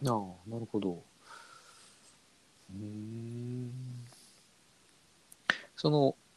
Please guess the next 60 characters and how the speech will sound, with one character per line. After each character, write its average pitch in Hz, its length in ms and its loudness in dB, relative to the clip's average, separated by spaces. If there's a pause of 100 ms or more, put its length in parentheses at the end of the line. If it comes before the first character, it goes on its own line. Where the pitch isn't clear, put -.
(120)
ゾ 151 260 10
エ 247 60 8
さ 233 180 6
ん 208 420 4
が、 185 160 10
ま 151 320 6 (160)
あ、 - 20 -2
漫 147 360 4
画 156 80 2
を 143 240 8
描 - 160 -4
き - 140 -20
た 151 140 8
い 131 80 8
か - 200 -4
ら、 107 200 0 (460)
そ - 240 -8
ん 113 120 -4
な 107 100 2
に 107 100 2
会 110 220 0
社 - 120 -2
に 107 100 0
コ - 160 -2
ミ 104 120 4
ッ - 80 -4
ト 90 100 0
で 82 120 -2
き - 120 -4
な 80 120 0
い 71 120 -8
と - 80 -4
い 90 180 -2
う - 60 -8 (800)
の 113 140 6
が 98 140 2 (220)
あ - 60 4
っ 101 140 4
た 104 120 12
に 80 120 0
せ 87 160 -2
よ、 69 180 -2 (200)
そ - 240 -4
の、 95 240 -4 (320)
会 269 520 6
社、 - 220 0
ま 214 220 4 (760)
あ、 - 20 -6
組 - 180 6
織 - 300 0
で 101 80 8
も 92 220 -4
い 117 60 4
い - 20 4
ん 95 100 0
で 73 100 -6
す - 140 -14
け 98 120 -4
ど 98 100 -8
も、 98 260 -10